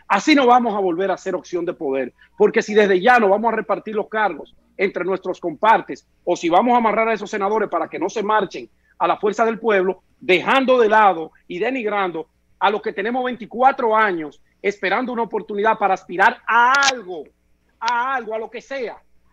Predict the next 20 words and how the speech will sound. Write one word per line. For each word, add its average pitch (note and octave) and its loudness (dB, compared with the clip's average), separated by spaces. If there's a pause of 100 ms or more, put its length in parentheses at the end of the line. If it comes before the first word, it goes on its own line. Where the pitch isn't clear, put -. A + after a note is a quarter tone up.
(480)
Un C#4 -10
derecho B3 -6 (140)
que G#3 -6
fue A#3 -8
malogrado G3+ 0 (120)
en E3+ -8
los E3+ -8
últimos G3 -4
veinte G3 -2
años E3 -4 (280)
de D3 2
la F3 2
dirección F3+ -2
de F3+ -2
ese F#3 -8
comité F3 -2
político D#3 -2
que D3+ -8
está D3 0
ahí. A2 -2